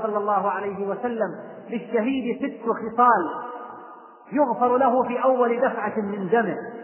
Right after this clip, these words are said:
ويرى مقعده من الجنة، ويجار من عذاب القبر، ويأمن من الفزع، ويؤمن من الفزع الأكبر، ويوضع على رأسه تاج الوقار،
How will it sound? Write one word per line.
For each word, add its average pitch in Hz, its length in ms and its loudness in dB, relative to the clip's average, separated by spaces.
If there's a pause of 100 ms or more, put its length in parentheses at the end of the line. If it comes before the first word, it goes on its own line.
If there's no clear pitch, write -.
(600)
ويرى 247 420 6
مقعده 240 500 4
من 240 260 0
الجنة، 220 500 0 (720)
ويجار 254 540 6
من 240 140 0
عذاب 240 380 4
القبر، 240 520 2 (720)
ويأمن 240 720 2
من 247 100 2
الفزع، 240 540 2
ويؤمن 233 520 0
من 247 140 0
الفزع 247 420 2
الأكبر، 220 520 0 (580)
ويوضع 240 680 4
على 233 180 4
رأسه 233 640 0
تاج 240 260 0
الوقار، 233 640 6